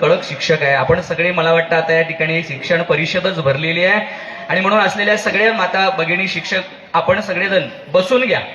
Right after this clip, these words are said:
म्हणजे काय होईल, मला त्या ठिकाणी आनंद होईल.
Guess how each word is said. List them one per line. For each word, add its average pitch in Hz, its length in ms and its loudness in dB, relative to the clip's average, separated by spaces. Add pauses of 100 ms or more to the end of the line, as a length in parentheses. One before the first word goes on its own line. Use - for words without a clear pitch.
(1800)
म्हणजे 180 240 4
काय 220 160 4
होईल, 220 260 6 (760)
मला 175 260 4
त्या 202 160 2
ठिकाणी 196 340 0 (640)
आनंद 202 340 2
होईल. 170 220 2